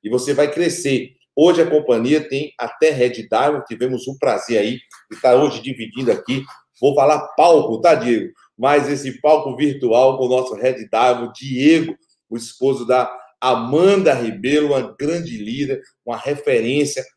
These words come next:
mulher que lidera aí. Você que tá ouvindo aqui pela primeira vez, se tá ouvindo, qualquer dia que você estiver vendo esse vídeo, procura essa líder fantástica que é a Amanda, uma mulher que é exemplar,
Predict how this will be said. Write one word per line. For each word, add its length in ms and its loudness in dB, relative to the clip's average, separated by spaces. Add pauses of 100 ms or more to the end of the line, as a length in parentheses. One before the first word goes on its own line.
(120)
mulher 300 0
que 100 -8
lidera 580 4
aí. 280 -2 (400)
Você 400 -4
que 260 -18
tá 160 4
ouvindo 300 0
aqui 180 -2
pela 240 0
primeira 500 -2
vez, 260 -4
se 120 -18
tá 80 -4
ouvindo, 580 -2 (380)
qualquer 340 0
dia 200 -4
que 80 -12
você 140 -6
estiver 340 -4
vendo 180 -2
esse 240 -12
vídeo, 340 -10
procura 540 4
essa 240 0
líder 380 -2 (260)
fantástica 640 2
que 80 0
é 20 2
a 40 2
Amanda, 400 -2
uma 80 -2
mulher 380 0
que 60 -8
é 40 -2
exemplar, 540 -2